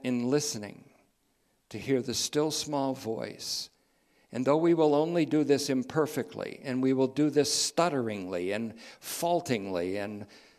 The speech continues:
not flawlessly at all, though we will do this partially, help us to do this more and more, that our lives may be directed in reality and moment by moment,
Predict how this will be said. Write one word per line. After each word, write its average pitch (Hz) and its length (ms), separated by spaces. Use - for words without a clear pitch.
not 147 320
flawlessly 123 840
at 127 80
all, 104 360
though 123 200
we 135 260
will 139 220
do 151 240
this 127 480
partially, 143 680
help 165 260
us 151 200
to 139 120
do 135 180
this 117 280
more 123 300
and 120 120
more, 107 340
that - 140
our 117 120
lives 131 460
may 139 140
be 135 180
directed 127 800
in 123 220
reality 113 840
and 120 160
moment 143 400
by 143 160
moment, 110 480